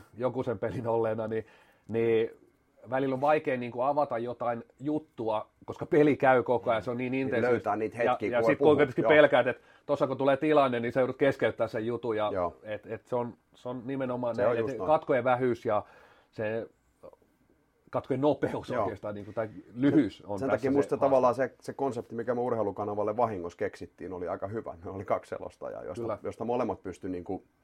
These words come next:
Speaker 2: tietyllä tapaa, oltiin niin sisällä siinä lajissa oman, oman taustamme puolesta, että tavallaan pystyi olemaan samalla asiantuntija. <laughs> Että tavallaan se, se, se oli niinku,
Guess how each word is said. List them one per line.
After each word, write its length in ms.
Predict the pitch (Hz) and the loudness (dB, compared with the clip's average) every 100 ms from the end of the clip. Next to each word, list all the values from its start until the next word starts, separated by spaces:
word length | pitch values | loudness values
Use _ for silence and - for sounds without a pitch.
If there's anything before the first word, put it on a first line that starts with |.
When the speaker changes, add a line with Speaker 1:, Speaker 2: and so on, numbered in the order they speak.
| _ _ _ _ | _ _ _ _
Speaker 2:
tietyllä 300 | 107 90 87 | -4 -4 -4
tapaa, 420 | 90 - 92 85 - | -6 0 0 0 -2
oltiin 320 | 95 87 101 | -10 -6 -4
niin 160 | 107 98 | -2 -2
sisällä 360 | 104 98 85 | -4 -6 -6
siinä 180 | 82 90 | -6 -2
lajissa 440 | 95 87 85 - 80 | -2 -2 -6 -10 -14
oman, 280 | 87 95 82 - | -8 -6 -6 -6
oman 240 | 95 87 | -6 -4
taustamme 460 | 85 82 - 82 87 | -6 -6 -10 -16 -12
puolesta, 460 | 80 82 87 87 | -10 -10 -12 -12
että 80 | 85 | -10
tavallaan 320 | 90 87 85 | -6 -6 -8
pystyi 500 | 104 95 - 90 85 _ _ _ _ _ _ _ _ _ _ _ _ - | -8 -10 -8 -8 -8 _ _ _ _ _ _ _ _ _ _ _ _ -2
olemaan 480 | 107 101 92 90 90 | 2 2 0 -2 -4
samalla 380 | 113 104 87 82 | -4 -2 0 -2
asiantuntija. 880 | 87 90 73 76 58 - - - - - - 160 | -6 -8 -10 -10 -16 -20 -18 -18 -18 -20 -8 -4
<laughs> 140 | 151 | 0
Että 280 | 135 - 123 | -2 -2 0
tavallaan 480 | 120 110 95 92 95 | 2 4 4 2 0
se, 180 | 107 90 | -4 -2
se, 100 | 107 95 | -4 -2
se 100 | 107 | -4
oli 120 | 101 | -4
niinku, 320 | 95 90 98 | -6 -8 -10